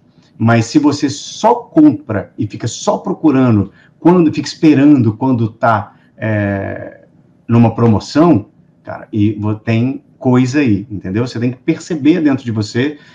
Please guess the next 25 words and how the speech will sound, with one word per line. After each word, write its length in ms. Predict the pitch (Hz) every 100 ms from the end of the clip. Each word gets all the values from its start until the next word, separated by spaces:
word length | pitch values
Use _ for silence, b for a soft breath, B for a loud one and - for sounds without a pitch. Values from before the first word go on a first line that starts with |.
| B
se 100 | 139
você 200 | 139 151
não 140 | 156
tá 360 | 147 147 147 - _
com 120 | 147
essa 160 | 139 147
escassez. 760 | - 190 - 160 143 - - _ _ _ _ _ _ _ -
É, 340 | 110 101 98
ficar, 360 | 90 113 131 127
não, 240 | 117 107 B B B
quando 340 | 127 170 185
tiver, 300 | 156 131 110 123
quando 200 | 147 151
cair 300 | 151 131 165
o 100 | 170
preço, 240 | 139 151
quando 200 | 151 143
entrar 240 | 143 151 170
na 100 | 170
Black 320 | 127 143 -
Friday, 580 | - 131 143 170 170 B B B
porra, 140 | 143 147
aí 100 | 151
você 160 | 160
fica 520 | 156 165 156 175 -